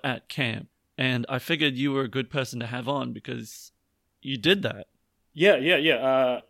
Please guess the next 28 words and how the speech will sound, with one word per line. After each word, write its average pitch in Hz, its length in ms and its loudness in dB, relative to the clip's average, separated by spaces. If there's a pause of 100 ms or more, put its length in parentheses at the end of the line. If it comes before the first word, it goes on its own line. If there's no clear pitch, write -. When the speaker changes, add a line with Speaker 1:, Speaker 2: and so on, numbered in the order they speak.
(120)
Speaker 2:
many 143 280 0
people 123 240 0
don't 113 160 0
know 127 160 0
that, 98 100 -2
but - 240 -10
Kilp 131 240 0
and 110 100 0
I, 101 260 -2
um, 92 400 -8
we 147 100 -4
fell 139 280 6
in 104 120 -4
love. - 540 0 (360)
We've 214 180 -10
been 104 180 -2
lovers 101 380 -6
for 104 120 -10
the 95 40 -6
past 95 320 -8
twelve 92 240 -10
years. 95 360 -14 (360)
Speaker 1:
Anya 160 320 2
doesn't 113 300 -4
mind, 107 280 -8
which 110 200 -10
is 110 140 -12
nice. 110 540 -12